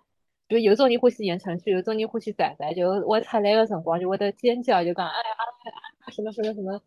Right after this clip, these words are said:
呃，长，长得好帅啊，哪能哪能。”我觉着搿辰光其实，呃，阿拉欢喜的程度也，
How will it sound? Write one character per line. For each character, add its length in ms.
呃， 140
长， 260
长 180
得 120
好 180
帅 220
啊， 100
哪 140
能 140
哪 140
能。” 240
我 0
觉 220
着 180
搿 0
辰 220
光 260
其 200
实， 60
呃， 1120
阿 80
拉 140
欢 240
喜 240
的 200
程 280
度 280
也， 220